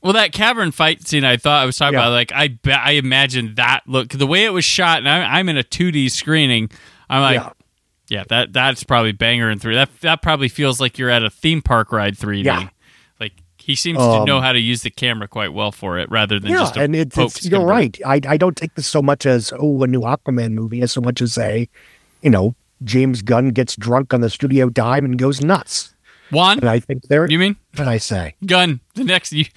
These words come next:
Speaker 2: Ah,
Speaker 1: you said the
Speaker 2: fuck
Speaker 1: next
Speaker 2: me.
Speaker 1: guy. Uh, yeah.
Speaker 2: Um, yes, anyway. Uh, James Wan goes drunk on the studio dime and goes nuts,
Speaker 1: Mm-hmm.
Speaker 2: which, uh, there's some of that here.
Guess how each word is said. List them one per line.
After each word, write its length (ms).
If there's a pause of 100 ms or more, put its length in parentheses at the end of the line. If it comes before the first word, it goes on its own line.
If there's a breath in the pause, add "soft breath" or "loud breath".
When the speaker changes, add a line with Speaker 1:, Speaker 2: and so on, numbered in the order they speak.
Speaker 2:
Ah, 180
Speaker 1:
you 60
said 200
the 40
Speaker 2:
fuck 80
Speaker 1:
next 220
Speaker 2:
me. 60
Speaker 1:
guy. 220 (520 soft breath)
Uh, 320
yeah. 280
Speaker 2:
Um, 520 (880)
yes, 320
anyway. 360 (440)
Uh, 160
James 380
Wan 400
goes 280
drunk 380
on 60
the 60
studio 360
dime 300
and 100
goes 240
nuts, 460 (160 soft breath)
Speaker 1:
Mm-hmm. 320
Speaker 2:
which, 260 (380)
uh, 400 (120)
there's 360
some 140
of 100
that 220
here. 320